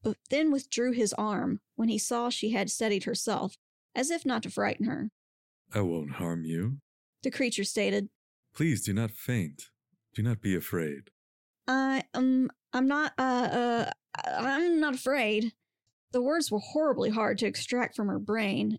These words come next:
Speaker 1: and form into sentences.
Speaker 2: "You came looking for me?"
Speaker 1: the creature asked. Lacey swore his tone had a teasing quality,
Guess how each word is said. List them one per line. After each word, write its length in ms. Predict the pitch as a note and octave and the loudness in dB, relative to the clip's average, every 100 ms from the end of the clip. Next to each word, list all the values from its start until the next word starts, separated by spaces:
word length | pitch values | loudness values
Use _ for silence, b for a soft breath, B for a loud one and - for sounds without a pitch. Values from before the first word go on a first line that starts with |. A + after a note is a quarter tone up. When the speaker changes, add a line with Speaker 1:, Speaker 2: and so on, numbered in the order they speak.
| - | -2
Speaker 1:
and 120 | G#3+ | -4
form 280 | - A#3 A3+ | -2 -2 0
into 160 | G3+ G3 | 0 0
sentences. 720 | - A#3 F#3+ - F3+ F3 - - _ _ _ - | 0 0 0 -2 -2 -4 -6 -12 _ _ _ -4
Speaker 2:
"You 120 | F2+ | -2
came 420 | F2+ G2 E2+ D#2 C#2+ | 0 -2 -2 -4 -4
looking 380 | D#2+ D#2+ E2+ D#2 | -6 -4 -6 -4
for 160 | F2+ | -4
me?" 360 | D#2+ E2 G#2 B2 _ _ _ _ _ - | -2 -2 -2 -6 _ _ _ _ _ -8
Speaker 1:
the 60 | |
creature 340 | - C4+ A3+ A#3 | -2 -2 -2 -2
asked. 480 | - - G#3+ - - _ _ _ _ _ _ | -2 -2 -4 -6 -12 _ _ _ _ _ _
Lacey 300 | C4+ G#4 - | 0 0 0
swore 360 | B4+ - E4 D#4+ | -4 -2 0 0
his 180 | D4 - | 0 -2
tone 400 | C4+ C4 A#3+ A#3 | 0 0 0 0
had 160 | G#3 | 0
a 100 | G3 | 0
teasing 400 | - C#4+ C#4 A3+ | -2 -2 -2 -2
quality, 640 | - A3 G3+ - - G#3 | -2 -2 0 -2 -4 -6